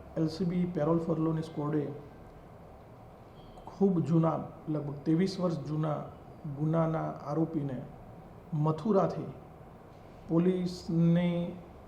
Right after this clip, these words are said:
હાજરીથી બચવા માટે એ પોતે સાધુના વેશમાં ફરતો હતો. એ દરમિયાન ત્યાં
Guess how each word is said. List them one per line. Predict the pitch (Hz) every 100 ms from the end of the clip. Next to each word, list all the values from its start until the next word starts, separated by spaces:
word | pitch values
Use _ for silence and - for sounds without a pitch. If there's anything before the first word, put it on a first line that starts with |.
| -
હાજરીથી | 147 139 151 170 175 - - - 175
બચવા | 160 151 - 175
માટે | 156 147 139 - - - - - - - -
એ |
પોતે | 156 151 156 170
સાધુના | 165 123 131 165
વેશમાં | 165 151 - 147
ફરતો | 147 147 185
હતો. | 147 - - - - - - - -
એ | 202
દરમિયાન | 190 185 185 185
ત્યાં | 175 - 170 170 -